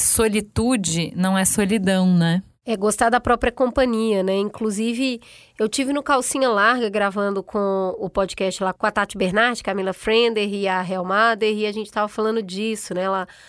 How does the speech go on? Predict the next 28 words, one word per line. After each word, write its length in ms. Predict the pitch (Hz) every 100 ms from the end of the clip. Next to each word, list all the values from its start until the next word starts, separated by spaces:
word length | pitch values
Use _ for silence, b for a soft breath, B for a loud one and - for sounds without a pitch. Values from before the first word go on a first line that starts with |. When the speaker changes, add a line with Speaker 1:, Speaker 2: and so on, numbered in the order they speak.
| B -
Speaker 2:
a 100 | -
Tati 200 | 220 -
falando, 240 | 226 226
"Não, 120 | 233 247
menina, 280 | 240 233 226
eu 40 |
tô 100 | 226
gostando 320 | 220 - 233
tanto 200 | 220 277
de 60 | -
ficar 140 | 254
sozinha 320 | 233 214 226
que 60 | 220
tá 100 | 233
me 60 | 226
dando 160 | 226
até 760 | 220 254 262 269 254 220 190 - _
culpa." 460 | - 254 202 185 170 B B B B B B B B -
Mas, 180 | 302
cara, 880 | - - 320 330 294 262 233 220 220 b _
é 100 | 262
tanto 440 | 254 - 381 427
estímulo 460 | 359 - 285 285 262
de 160 | 226 226
fora, 520 | - - 240 233 226
é 40 |
tanto 360 | - 330 381 320
barulho, 840 | 262 240 202 226 277 233 202 196